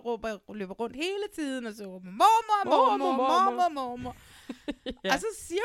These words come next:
Speaker 1: hun, "Gud hjælp mig," til Jens, "Jeg kan bedre lide dig med gråt hår end rødt hår." What?
Speaker 2: Ja.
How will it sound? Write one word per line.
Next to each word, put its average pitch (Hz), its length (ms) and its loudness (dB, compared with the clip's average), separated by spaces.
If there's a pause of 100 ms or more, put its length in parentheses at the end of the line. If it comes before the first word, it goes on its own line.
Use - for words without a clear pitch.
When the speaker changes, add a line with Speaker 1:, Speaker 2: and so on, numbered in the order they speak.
Speaker 1:
hun, 302 80 -4
"Gud 240 120 -4
hjælp 208 340 -8
mig," 294 120 -8
til 208 140 -12
Jens, 180 220 -6
"Jeg 208 80 -8
kan 220 100 -8
bedre 254 180 -6
lide 247 120 -6
dig 240 80 -4
med 208 140 -8
gråt 180 260 -8
hår 208 180 -8
end 175 80 -12
rødt 170 260 -8
hår." 160 320 -6 (180)
What? 285 340 -6
Speaker 2:
Ja. 277 140 4